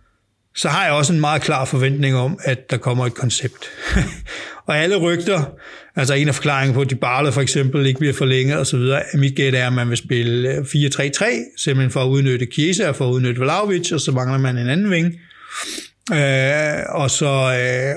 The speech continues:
og så er det det system, man vil prøve at implementere i en eller anden form for, øh, for Allegri, øh, mutation. Øh, det er i hvert fald mit gæt. Det virker åbenlyst, når man har de gutter at satse på. Øh, men det får vi jo se næste sæson. Den anden ting, man har gjort, det er, at man har sagt,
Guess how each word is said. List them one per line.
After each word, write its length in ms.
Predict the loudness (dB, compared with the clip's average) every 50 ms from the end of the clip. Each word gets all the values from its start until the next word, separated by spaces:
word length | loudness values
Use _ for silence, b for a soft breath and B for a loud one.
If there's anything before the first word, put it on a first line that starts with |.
| -6 -4
og 120 | -2 -2
så 100 | 0 2
er 40 | 2
det 160 | 2 2 2
det 100 | 2 2
system, 380 | 2 2 0 0 2 2 2 2
man 200 | 2 2 2 0
vil 80 | -2 -2 -2
prøve 260 | -2 0 0 2 0
at 80 | 0
implementere 540 | 0 0 0 0 0 0 0 0 0 0 0
i 180 | 2 2 2 2 2
en 80 | 2
eller 140 | 2 2 2
anden 140 | 0 -2 -2
form 220 | -2 -2 -2 -2
for, 360 | -4 -4 -4 -2 -2 0 0
øh, 360 | 0 0 0 0 0 -2 -2 -4 -4
for 260 | -4 -2 -2 -2 -2 -2 0
Allegri, 640 | 0 2 2 2 2 0 0 0 2 2 2 2 2 2
øh, 60 | 2
mutation. 500 | 0 0 0 0 -2 -2 -2 -2 -4 -4 -8 b b b b b b b b b b b b b b b -2
Øh, 60 | 0 0
det 540 | 2 2 0 0 -2 -2 -4 -4 -2 0
er 40 | 0
i 20 | 2
hvert 160 | 2 2 2
fald 120 | 4 4
mit 180 | 4 2 2 0
gæt. 140 | -2 -2 -2 -6 -18 _ _ 0
Det 400 | 2 2 4 4 4 4 4 4
virker 220 | 4 2 2 2
åbenlyst, 520 | 2 2 2 4 4 4 4 2 2 0 0
når 80 | 0
man 120 | 2 2 2
har 140 | 2 0 0
de 140 | 0 0 0
gutter 280 | 2 2 2 2 2
at 120 | 0 0 0
satse 360 | -2 -2 -2 -2 -4 -6 -4
på. 280 | -4 -4 -4 -4 -10 _ _ -20 -20 B B B B B B B B B B B B B B B B B -2 0
Øh, 380 | 2 2 2 0 0 -2 -2
men 100 | 0 0
det 80 | 0 0
får 120 | 0 0
vi 100 | 0 2
jo 100 | 2 2
se 140 | 2 2 2
næste 340 | 2 2 0 0 -2 -2 -2
sæson. 360 | 0 0 0 0 0 -2 -4 -6 b b b b b b _ _ _ _ _ -20 -20 _ -20 _ _ -2
Den 80 | 0 0
anden 140 | 2 2
ting, 200 | 0 0 0 2
man 100 | 2 2
har 80 | 2 2
gjort, 260 | 2 2 0 0 0
det 80 | 0 0
er, 60 | 2
at 60 | 2
man 80 | 2 2
har 80 | 2
sagt, 320 | 2 2 0 0 0 -2